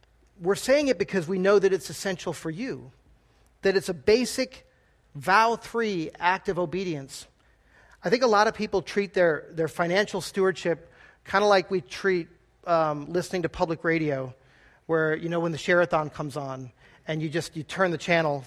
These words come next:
for a week because you just assume that when they're asking for money, they're definitely talking to somebody else, right? But when they're done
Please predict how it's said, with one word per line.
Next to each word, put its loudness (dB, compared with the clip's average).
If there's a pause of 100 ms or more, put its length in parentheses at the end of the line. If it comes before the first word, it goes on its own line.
(120)
for 0
a 0
week -4
because -2
you -2
just -4
assume 2
that 2
when 0
they're 4
asking 2
for -4
money, 0
they're 0
definitely 0
talking 0
to -4
somebody -4
else, -4
right? -4 (360)
But 2
when 6
they're 8
done 4